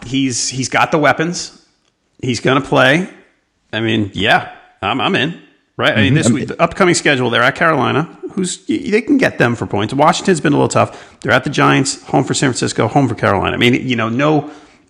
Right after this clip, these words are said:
Speaker 1: killers there. Um, the Redskins have actually probably been among, now even they're in the middle of the
Speaker 2: Mm-hmm.
Speaker 1: pack against opposing fantasy quarterbacks. So, I mean, Fitz, is, like we said, he's got the weapons when he played early. Yeah, the, the, the thing about this compared to real life, in real life, he might throw four interceptions.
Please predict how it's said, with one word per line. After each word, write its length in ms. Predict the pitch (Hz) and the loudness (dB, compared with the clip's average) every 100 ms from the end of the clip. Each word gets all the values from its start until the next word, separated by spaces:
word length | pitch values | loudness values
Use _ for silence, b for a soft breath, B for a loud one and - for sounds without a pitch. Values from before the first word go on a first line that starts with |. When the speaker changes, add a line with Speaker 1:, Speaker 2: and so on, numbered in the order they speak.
| _ _ - | _ _ -10
Speaker 1:
killers 420 | - 185 147 113 | 0 2 4 2
there. 420 | 113 113 87 90 - - _ _ _ _ - - | 2 4 4 0 -8 -20 _ _ _ _ -14 -6
Um, 160 | - 107 | -2 0
the 80 | 113 | 2
Redskins 420 | 180 226 - 117 | 2 2 2 0
have 80 | 110 | 2
actually 500 | 101 - 98 92 92 - _ _ _ _ _ _ _ - | 0 0 -2 -2 -4 -12 _ _ _ _ _ _ _ -4
probably 260 | 117 104 | 0 0
been 120 | 95 95 | 2 0
among, 280 | 95 101 | 0 0
now 140 | 104 143 | -2 -2
even 220 | 175 190 | -2 -4
they're 80 | 220 | -2
in 60 | 202 | 0
the 80 | 127 | 2
middle 100 | 110 | 2
of 60 | |
the 60 | 101 | 4
Speaker 2:
Mm-hmm. 80 | 107 | 2
Speaker 1:
pack 160 | 101 | 0
against 220 | 104 95 - | -2 -6 -4
opposing 240 | 98 98 | -4 -2
fantasy 240 | 98 90 - | -2 -4 0
quarterbacks. 580 | 165 143 85 - - B B B B | 0 2 2 0 -6 B B B B
So, 560 | - - 113 110 107 B B B B | -6 0 2 2 0 B B B B
I 80 | 139 | 0
mean, 120 | 131 | 2
Fitz, 300 | - 156 - | 2 0 0
is, 100 | - | -4
like 140 | 135 | -4
we 100 | 143 | -2
said, 160 | 139 262 | 0 2
he's 100 | - | 2
got 180 | 131 131 | 0 0
the 60 | 135 | 2
weapons 320 | 160 - 131 | 0 0 -2
when 100 | 139 | 0
he 40 | |
played 160 | - 156 | 0 0
early. 180 | 190 139 | 2 2
Yeah, 240 | 180 - | 0 -2
the, 120 | 147 180 | -4 -4
the, 180 | 214 | -4
the 200 | - 180 185 | -2 -2 -2
thing 300 | 226 254 262 | -2 -2 0
about 640 | 180 147 127 - - _ _ | 4 2 2 -8 -20 _ _
this 320 | 156 143 151 | -8 0 0
compared 300 | - 131 139 | 0 -2 0
to 80 | 120 | 0
real 180 | 113 156 | 0 2
life, 320 | 110 95 - | 4 2 0
in 120 | 135 | -4
real 160 | 170 240 | 0 2
life, 160 | 190 - | 2 2
he 100 | 165 | 2
might 240 | 190 - | 2 4
throw 100 | 254 | 2
four 220 | - 101 | 2 0
interceptions. 680 | 82 - - - - - | -2 -4 -6 -8 -14 -16